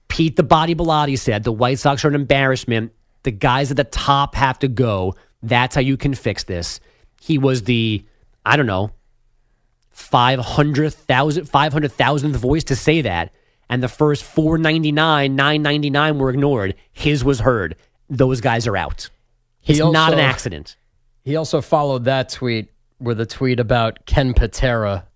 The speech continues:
Speaker 2: and the W W E, which is a great reference for people that watched wrestling thirty years ago.
Speaker 1: So,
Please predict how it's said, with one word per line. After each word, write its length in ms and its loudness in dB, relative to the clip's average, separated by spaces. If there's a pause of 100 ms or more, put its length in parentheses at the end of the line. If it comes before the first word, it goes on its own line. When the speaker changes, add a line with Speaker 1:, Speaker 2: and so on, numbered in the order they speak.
Speaker 2:
and 160 -2
the 40 -2
W 360 -2
W 440 -2
E, 220 -4 (420)
which 120 0
is 100 2
a 40 4
great 320 0
reference 380 0
for 140 -4
people 240 0
that 140 0
watched 260 -2
wrestling 400 -2
thirty 320 -2
years 280 -2
ago. 220 -10 (240)
Speaker 1:
So, 460 -4